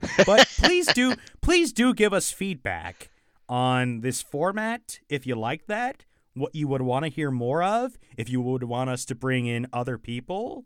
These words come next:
Speaker 2: If you'd wanna hear
Speaker 1: So,
Speaker 2: less
Speaker 1: let's
Speaker 2: of
Speaker 1: see.
Speaker 2: things too, please let us know. Yeah, any and all
Speaker 1: Yes.
Speaker 2: feedback is welcomed and appreciated.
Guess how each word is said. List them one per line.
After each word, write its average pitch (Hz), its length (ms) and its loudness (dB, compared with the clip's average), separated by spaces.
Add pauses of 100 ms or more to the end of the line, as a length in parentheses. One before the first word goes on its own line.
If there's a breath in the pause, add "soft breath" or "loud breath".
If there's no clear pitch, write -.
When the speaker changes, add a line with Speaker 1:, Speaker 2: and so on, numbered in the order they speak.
(120)
Speaker 2:
If 120 120 4
you'd - 120 2
wanna 113 200 8
hear 110 120 8
Speaker 1:
So, - 80 6
Speaker 2:
less 107 160 10
Speaker 1:
let's - 80 4
Speaker 2:
of 135 100 4
Speaker 1:
see. - 60 2
Speaker 2:
things 143 300 6
too, 147 240 6
please 110 320 0
let 110 120 8
us 110 160 2
know. 135 300 2
Yeah, 107 220 8
any 117 260 4
and 120 80 8
all 117 120 6
Speaker 1:
Yes. 127 180 -2
Speaker 2:
feedback 113 400 2
is 101 120 -8
welcomed 95 400 -2
and 98 140 -2
appreciated. - 440 -6